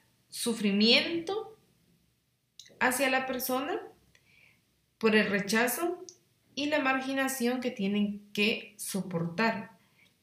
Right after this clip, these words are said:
A veces ya no es tanto por la enfermedad, ¿verdad?, sino por el rechazo que vi-, que vivimos en la sociedad.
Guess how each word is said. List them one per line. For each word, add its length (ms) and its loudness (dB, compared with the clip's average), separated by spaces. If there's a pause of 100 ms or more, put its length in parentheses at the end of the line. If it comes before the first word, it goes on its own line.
A 80 2
veces 320 4
ya 140 2
no 100 2
es 160 0
tanto 420 0
por 200 0
la 160 6
enfermedad, 800 4
¿verdad?, 360 0
sino 460 0
por 160 2
el 140 6
rechazo 680 -4 (480)
que 140 0
vi-, 400 0
que 120 2
vivimos 680 0 (720)
en 160 2
la 140 6
sociedad. 680 2